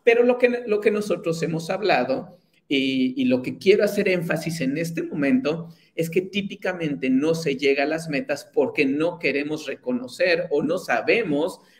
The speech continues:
reconocer cuáles son los retos,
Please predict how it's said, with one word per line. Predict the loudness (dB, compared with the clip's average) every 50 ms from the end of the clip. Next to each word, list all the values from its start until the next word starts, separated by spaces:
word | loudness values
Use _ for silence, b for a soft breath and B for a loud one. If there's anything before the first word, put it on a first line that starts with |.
| b
reconocer | b -2 -2 -2 -2 -2 0 0 0 0 -2 -6 -6 -6
cuáles | -4 -4 -2 0 0 0 -2 -2
son | -4 -4 -4 -4 -6 -10 -14 _ _ _ _ _ _ _
los | 0 2 2 2 2 0 -4 -14 -16 -10
retos, | -8 -6 -4 0 2 2 2 2 0 -4 -10 -12 -12 -12 -18 -20 -20 _